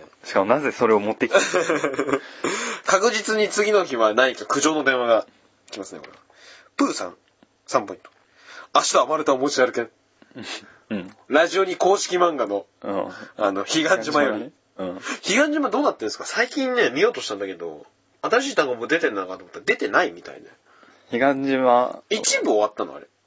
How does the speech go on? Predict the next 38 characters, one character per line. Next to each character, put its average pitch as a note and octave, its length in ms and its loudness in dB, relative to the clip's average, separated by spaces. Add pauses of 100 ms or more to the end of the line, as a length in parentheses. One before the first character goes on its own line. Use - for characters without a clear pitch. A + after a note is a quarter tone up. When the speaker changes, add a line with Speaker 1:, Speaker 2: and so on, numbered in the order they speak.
(140)
Speaker 2:
一 F4+ 260 2
部 C3+ 160 -6
完 G#2+ 200 -2
み E2+ 60 -18
た F2 60 -18
い - 20 -6
な。 G#2 80 6
Speaker 1:
あ C#3 760 6 (320)
ー。 A#2+ 120 4
あ、 A2+ 40 2
な D3+ 80 4
ん D#3 40 0
か A2+ 60 -4
新 G#3+ 160 -2
章 A2+ 120 -2
入 E3+ 120 2
っ - 40 -16
た - 100 2
か F2+ 60 -2
も E2+ 60 -4
ね、 G2 120 -6
確 F#2+ 160 -6
か F#2+ 80 -2
に。 - 160 -10
な C3 120 4
ん A#3+ 40 6
か C#4 60 2
Speaker 2:
雅 D#4 180 4 (120)
が A2+ 120 2
落 C#3+ 160 4
ち - 100 -2
て、 A#2 320 4 (120)
Speaker 1:
う G2+ 80 -8
ん。 F2+ 160 -8 (920)
Speaker 2:
み A2 100 -14
た D#2+ 120 -6
い A1+ 100 -12
な。 - 60 -20